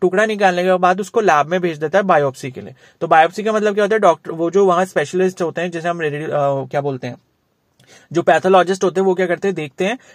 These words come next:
and देखने के बाद वो ये चेक करते हैं कि भाई इसमें कैंसरस सेल है या नहीं है, तो उस चीज को बायोप्सी कहते हैं। और ऑटोप्सी का मतलब क्या होता है?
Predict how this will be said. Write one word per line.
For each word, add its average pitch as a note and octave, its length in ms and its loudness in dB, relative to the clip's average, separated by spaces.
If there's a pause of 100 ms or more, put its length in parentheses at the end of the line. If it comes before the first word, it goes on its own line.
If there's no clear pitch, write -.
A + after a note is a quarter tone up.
(100)
and F3 140 0
देखने F#3 280 2
के G#3+ 80 0
बाद F3+ 180 4
वो G3+ 120 0
ये G#3 60 -4
चेक F#3+ 220 -4
करते F#3 200 -2
हैं F#3 80 -4
कि G#3 60 -6
भाई F#3 140 -2
इसमें F#3 380 -6
कैंसरस F3 480 -2
सेल F#3+ 180 -2
है E3 180 -10
या G3+ 80 -4
नहीं C3+ 180 -6
है, B2+ 80 -4
तो - 100 -4
उस F#3+ 160 0
चीज G3+ 120 -6
को G#3 120 -2
बायोप्सी D3 380 0
कहते E3+ 200 -4
हैं। B3+ 100 -2 (240)
और F3+ 120 6
ऑटोप्सी F#3+ 500 4
का A#3 120 -2
मतलब F#3+ 240 0
क्या F#3 120 0
होता E3+ 180 2
है? D#4 100 0